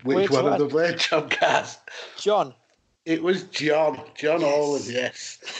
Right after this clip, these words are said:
Speaker 2: <laughs>
Speaker 1: First point on the board.
Speaker 2: Excellent.
Speaker 1: So, episode twenty-five of, uh, the original ones and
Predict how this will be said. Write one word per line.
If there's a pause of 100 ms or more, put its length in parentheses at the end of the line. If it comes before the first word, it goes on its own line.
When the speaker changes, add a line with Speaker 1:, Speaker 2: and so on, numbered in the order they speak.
(420)
Speaker 2:
<laughs>
Speaker 1:
First
point
on
the
board. (300)
Speaker 2:
Excellent. (1080)
Speaker 1:
So, (420)
episode (220)
twenty-five (100)
of,
uh,
the
original
ones
and